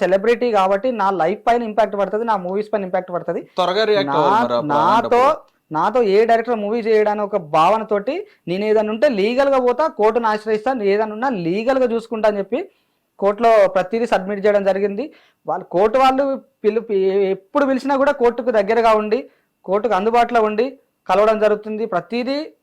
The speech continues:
Speaker 1: ప్రూఫ్ సబ్మిట్ చేయడం జరుగుతుంది. కానీ ఏదైనా ఉంటే మనం మీడియాలో కొట్టుకుంటే ఏమొస్తుందండి? ఒక హాట్ టాపిక్ ప్రతి, ఇప్పుడు మా ఫ్రెండ్స్ అంటున్నారు, "అరే మీ ఓన్ది ఏంద్రా బాధ, పొద్దున్న లేస్తే YouTube ఓపెన్ చేస్తే మీ కూడా కనిపిస్తున్నాడు" అని చెప్పి. So ఇది అన్నీ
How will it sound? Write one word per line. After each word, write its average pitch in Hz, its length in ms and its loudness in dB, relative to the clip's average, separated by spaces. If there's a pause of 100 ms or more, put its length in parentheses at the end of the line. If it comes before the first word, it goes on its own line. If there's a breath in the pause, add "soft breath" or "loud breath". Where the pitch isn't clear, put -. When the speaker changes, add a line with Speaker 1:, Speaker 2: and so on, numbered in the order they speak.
(260)
Speaker 1:
ప్రూఫ్ 240 200 -2
సబ్మిట్ 214 340 0
చేయడం 208 240 2
జరుగుతుంది. 151 320 -4 (260 loud breath)
కానీ 226 160 -2 (140)
ఏదైనా 202 260 0
ఉంటే 226 140 -2
మనం 247 240 -4
మీడియాలో 254 320 0
కొట్టుకుంటే 269 360 0
ఏమొస్తుందండి? 269 440 0
ఒక 247 140 0
హాట్ 226 280 0
టాపిక్ 240 220 -2
ప్రతి, 185 220 -2
ఇప్పుడు 240 200 -4
మా 196 240 0
ఫ్రెండ్స్ 185 220 -2
అంటున్నారు, 226 360 -2 (560 soft breath)
"అరే 254 200 4
మీ 285 80 0 (120)
ఓన్ది 277 240 2
ఏంద్రా 269 220 4
బాధ, 240 240 4 (160)
పొద్దున్న 220 340 0
లేస్తే 269 200 2 (100)
YouTube 254 260 0
ఓపెన్ 247 160 0
చేస్తే 240 140 0
మీ 247 160 -2
కూడా 233 160 4
కనిపిస్తున్నాడు" 185 520 -6
అని 143 80 -8
చెప్పి. 131 120 -16 (260 soft breath)
So 294 60 -4 (300)
ఇది 240 180 -2
అన్నీ 254 140 -4